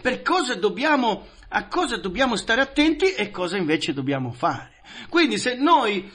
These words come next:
eh, ehm, oltre che pregare, dobbiamo attenerci, dobbiamo studiare del continuo anche le Sacre Scritture, perché con la conoscenza, eh, ci verranno, nei momenti difficili della nostra vita,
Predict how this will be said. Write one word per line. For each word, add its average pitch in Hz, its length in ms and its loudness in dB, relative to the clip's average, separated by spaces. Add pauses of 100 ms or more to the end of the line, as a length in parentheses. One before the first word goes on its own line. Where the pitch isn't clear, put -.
(120)
eh, 226 540 -2
ehm, 180 380 0
oltre 269 320 2
che 247 180 2
pregare, 196 1000 2
dobbiamo 196 880 2
attenerci, 196 1120 0
dobbiamo 208 600 -2
studiare 220 960 0
del 180 180 -2
continuo 277 580 0
anche 240 320 2
le 151 80 -2
Sacre 151 360 -2
Scritture, 151 680 0 (280)
perché 240 240 -2
con 359 160 -2
la 302 120 0
conoscenza, 285 1300 2
eh, 226 180 -6
ci 285 160 4
verranno, 277 400 4
nei 240 160 2
momenti 320 500 4
difficili 240 800 6
della 208 240 4
nostra 294 420 0
vita, 311 540 2